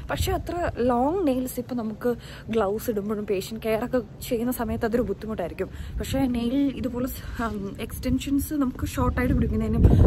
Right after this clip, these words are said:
കളർ ചെയ്യുന്നതിനും അങ്ങനെ വലിയ സീനൊന്നും ഇവിടെ ഇല്ല. ഇത് ഭയങ്കര കൺഫ്യൂഷനാണ് എന്ത് ചെയ്യണം എന്നുള്ളത്.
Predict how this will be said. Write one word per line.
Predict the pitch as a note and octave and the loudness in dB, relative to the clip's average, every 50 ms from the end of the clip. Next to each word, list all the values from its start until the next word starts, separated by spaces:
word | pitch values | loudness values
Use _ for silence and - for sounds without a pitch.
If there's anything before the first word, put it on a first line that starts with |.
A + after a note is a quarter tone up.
| - - | 10 10
കളർ | - G#3 G3 G#3+ | 8 6 6 4
ചെയ്യുന്നതിനും | A#3 A#3 G#3 F#3+ F#3 G3 A3 G#3+ - - - | 4 4 2 2 2 2 0 0 0 0 -2
അങ്ങനെ | F#3+ F#3+ F#3+ G#3+ | -2 -2 -2 0
വലിയ | A3 G#3+ G3 G#3 | 0 0 0 2
സീനൊന്നും | - - F#3 F3 F3 F3+ F3+ E3+ | 2 2 0 0 -2 -2 -4 0
ഇവിടെ | E3 E3 - - | 6 8 10 10
ഇല്ല. | - - D#3 D#3+ - - - - - - - - - - - - - - - | 10 8 6 6 4 4 4 4 0 -2 -6 -10 -12 -14 -16 -18 -20 -20 -14
ഇത് | - - D4+ D#4 C#4+ - - | -6 -4 -2 -2 -2 -4 -6
ഭയങ്കര | - B3+ B3+ C4+ D#4 E4+ | -6 -4 -2 -2 -2 -2
കൺഫ്യൂഷനാണ് | - C#4 B3+ B3+ C4 - D#4+ E4 D#4 - C#4+ A#3+ G#3+ G#3 | 0 0 0 0 -2 -2 -4 -4 -4 -2 0 0 0 0
എന്ത് | G3+ G3+ G#3+ A3 A#3+ B3 | -2 -2 -2 -2 -2 -2
ചെയ്യണം | C#4 - - A#3 G#3 G#3 G#3+ G#3+ A3+ A#3 | -4 -2 -2 0 0 0 0 0 0 0
എന്നുള്ളത്. | A#3+ A#3 G#3 F#3+ F#3 F#3+ G3 F#3 G3 A3 | -2 -2 -2 -2 -2 -2 -2 -2 -2 -2